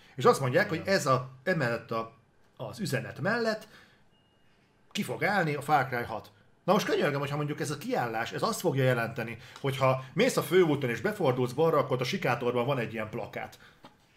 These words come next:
Speaker 1: Ha ez mondjuk ezt jelenti, hogy ezt
Speaker 2: Mhm.
Speaker 1: is kipipálják, mint a bevásárlóisten, tudod, hogy ez is megvolt, akkor ez nem azt jelenti egyébként, hogy pont, hogy erről a témáról ők nem hajlandóak beszélni? Ez vissza fog ütni, mint a szar. Ha meg bele fogják csámcsogni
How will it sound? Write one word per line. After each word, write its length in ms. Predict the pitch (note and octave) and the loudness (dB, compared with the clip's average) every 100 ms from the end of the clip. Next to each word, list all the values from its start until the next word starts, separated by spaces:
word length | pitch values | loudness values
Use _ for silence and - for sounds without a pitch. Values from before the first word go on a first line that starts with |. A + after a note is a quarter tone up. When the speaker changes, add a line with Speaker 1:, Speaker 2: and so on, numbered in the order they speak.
| - - _ _ _ _ | -20 -20 _ _ _ _
Speaker 1:
Ha 100 | - | 0
ez 100 | C3+ | 0
mondjuk 220 | C#3 D#3 A3 | 2 0 0
ezt 220 | G#3 - | -2 0
jelenti, 420 | C3 G#2+ G2+ A2 | -2 -2 -8 -10
hogy 140 | G#2 C#3 | 0 2
ezt 60 | E3 | 2
Speaker 2:
Mhm. 40 | |
Speaker 1:
is 40 | - | -4
kipipálják, 540 | E3+ C3+ B2+ A2+ A2+ | -4 -2 0 0 0
mint 120 | A#2 | -4
a 40 | B2 | 0
bevásárlóisten, 800 | E3+ A2+ A2 A2+ A2+ G#2+ - A#2 | 2 2 0 -4 -4 -8 -10 -6
tudod, 180 | C#3+ | -4
hogy 100 | A#2+ | 0
ez 120 | C#3+ B2 | 0 -2
is 140 | B2 | -2
megvolt, 500 | C3 B2+ G#2+ G#2+ - - - - | -2 -2 -4 -8 -10 -20 -20 -6
akkor 200 | C3+ D3 | -2 -2
ez 60 | |
nem 140 | C3 B2+ | 0 -2
azt 140 | C3 | -2
jelenti 260 | F3+ F#3 G3 | -6 -4 -4
egyébként, 380 | F#3 F#3 F#3 F3 | -4 -4 -4 -6
hogy 120 | D#3 | -6
pont, 320 | - C3+ B2+ | 0 0 0
hogy 260 | - C3 - - - - | -4 -8 -8 -20 -20 -4
erről 280 | C3 C3 | -2 2
a 240 | B2 A#2+ - - - - | 0 -2 -8 -20 -20 -8
témáról 580 | D3 B2+ A#2+ A#2 A#2 B2 | -4 -2 -2 -2 -2 -2
ők 160 | C3 C3 | -2 -4
nem 140 | B2+ | -4
hajlandóak 500 | G#2 A#2+ A#2 A#2+ B2 | -4 -2 -2 0 0
beszélni? 440 | A#2+ B2+ - D3 A#2+ | 0 -2 0 -2 -2
Ez 140 | D3 | -4
vissza 240 | C#4+ - C3 | -6 -4 -6
fog 160 | C3+ | -4
ütni, 180 | D#3+ B2+ | -6 -8
mint 180 | A#2 A2 | -10 -8
a 40 | |
szar. 320 | B2 B2+ G2 - - - | -6 -4 -6 -12 -14 -2
Ha 60 | |
meg 140 | D#3 B2+ | 0 4
bele 260 | F#3 C#3+ | 4 4
fogják 440 | C3 A#2+ A#2+ A#2 - | 0 -2 -2 -2 -12
csámcsogni 640 | - D#3+ C3 C3 A2 A2 | 0 0 0 -4 -6 -10